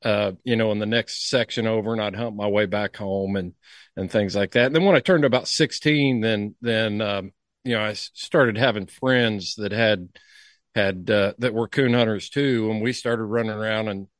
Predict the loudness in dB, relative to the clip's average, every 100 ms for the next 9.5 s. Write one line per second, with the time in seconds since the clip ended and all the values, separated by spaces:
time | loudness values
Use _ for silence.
0 | -6 -4 -4 -6 -12 _ -20 -12 2 6
1 | 6 4 2 2 2 0 -2 -8 _ _
2 | _ _ _ _ _ _ _ _ _ -2
3 | 0 2 0 -4 _ _ -4 0 2 2
4 | -2 -4 -2 0 0 -2 -2 -2 -4 -2
5 | -2 -2 -4 -2 -2 -2 -6 -8 -6 -4
6 | -4 -2 0 2 0 -2 2 4 4 4
7 | 0 0 0 0 -2 -6 -2 0 0 -2
8 | -8 -4 -2 -2 -2 -2 -2 -2 -2 -4
9 | -2 0 -2 -4 -8